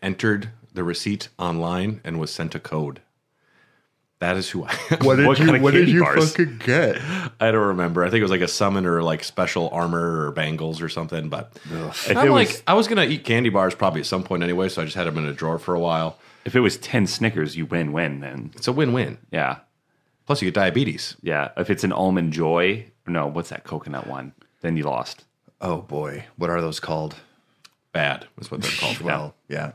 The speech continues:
Speaker 2: that fake coconut really sucks
Speaker 3: Ugh.
Speaker 2: ass.
Speaker 1: Another design aspect that he showed early on, open-ended storytelling. He,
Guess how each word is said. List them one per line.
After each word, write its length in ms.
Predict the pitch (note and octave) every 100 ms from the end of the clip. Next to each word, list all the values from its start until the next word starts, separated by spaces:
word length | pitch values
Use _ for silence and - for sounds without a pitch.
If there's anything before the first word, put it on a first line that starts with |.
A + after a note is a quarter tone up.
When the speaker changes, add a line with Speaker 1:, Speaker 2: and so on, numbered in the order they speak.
| -
Speaker 2:
that 180 | F2+ -
fake 400 | - F#2+ D#2+ _
coconut 420 | - E2 E2 D#2
really 220 | D2+ D2+ C#2+
sucks 360 | - E2 -
Speaker 3:
Ugh. 80 | E2
Speaker 2:
ass. 220 | D#2 D#2 - _ _
Speaker 1:
Another 240 | G2+ G#2+ G#2
design 420 | G2+ G#2 G2 G2
aspect 460 | G2+ G2 - G2 G2+
that 140 | F#2
he 80 | F#2+
showed 320 | - G2+ F#2
early 240 | G#2+ G#2 G2+
on, 280 | G2 G2 F#2+ G2
open-ended 680 | A2+ A2+ A2 G#2 G#2 G2
storytelling. 840 | - - G2 G#2+ G#2+ A2+ A#2 C3 D#3 _ - - - - _ _ _
He, 600 | _ E2+ F2+ F2 E2+ D#2+